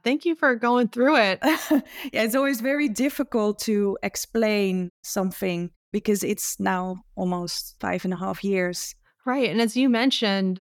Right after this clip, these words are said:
Speaker 1: the documentary covers six to eight weeks of your life. What are the other components of your life around that that you think are important for people to know about?
Speaker 2: I think especially the aftermath,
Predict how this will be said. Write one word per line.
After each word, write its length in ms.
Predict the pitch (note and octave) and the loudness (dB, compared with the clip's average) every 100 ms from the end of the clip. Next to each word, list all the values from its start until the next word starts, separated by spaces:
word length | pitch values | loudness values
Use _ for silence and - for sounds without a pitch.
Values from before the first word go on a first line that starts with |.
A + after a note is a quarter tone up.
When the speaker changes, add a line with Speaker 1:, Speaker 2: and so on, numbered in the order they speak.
| _ | _
Speaker 1:
the 100 | G#3 | -2
documentary 680 | G#3+ G#3 - F#3+ G3+ G3 F#3 | 0 0 0 -2 0 0 -2
covers 460 | F#3 F3+ F3 E3+ | -2 -2 0 -2
six 300 | - F#3 - | -6 -10 -8
to 200 | - - | -10 -6
eight 240 | E3+ D#3+ - | -6 -6 -6
weeks 380 | G3+ F#3+ F#3 - | -4 -4 -4 -8
of 120 | E3+ | -6
your 140 | E3 D#3+ | -6 -4
life. 500 | E3 F3+ E3+ E3 _ _ _ | -2 -2 -4 -8 _ _ _
What 140 | A3+ C4 | 2 2
are 80 | |
the 160 | A#3+ A3 | 2 2
other 280 | A3 A#3+ A#3 | 0 2 0
components 540 | - G3 G3+ F#3+ F#3 | 0 0 0 0 -2
of 100 | F3+ | -4
your 220 | F3+ F3+ | -2 -2
life 460 | F3+ F3+ E3+ E3 - _ - | 0 0 -2 -4 -18 _ -4
around 480 | F#3+ F3+ F3+ A3 | 0 2 2 2
that 340 | F#3+ E3+ E3 - | 2 0 -2 -4
that 260 | E3 D#3+ | -4 -4
you 140 | F#3+ F3+ | -4 -6
think 260 | F#3 F3+ | -4 -4
are 140 | E3 D#3+ | -4 -4
important 540 | D#3+ D#3+ E3 E3+ D#3+ | -4 -4 -4 -4 -8
for 100 | - | -10
people 300 | E3 F3 D#3 | -10 -8 -8
to 80 | E3 | -6
know 220 | D#3+ E3 | -4 -4
about? 420 | F3+ D3+ D3 D3 - _ _ _ | -6 -6 -8 -10 -14 _ _ _
Speaker 2:
I 160 | - A3 | -4 -4
think 640 | - - B3+ B3+ B3+ A#3+ | -4 -2 0 2 2 2
especially 560 | A#3+ - C#4+ C#4+ C4 A#3 | 0 -4 -6 -4 0 0
the 160 | G3 - | -2 -4
aftermath, 880 | G3 F#3+ - F3 E3+ D#3 B2+ - - | -4 -4 -6 -6 -6 -6 -8 -14 -20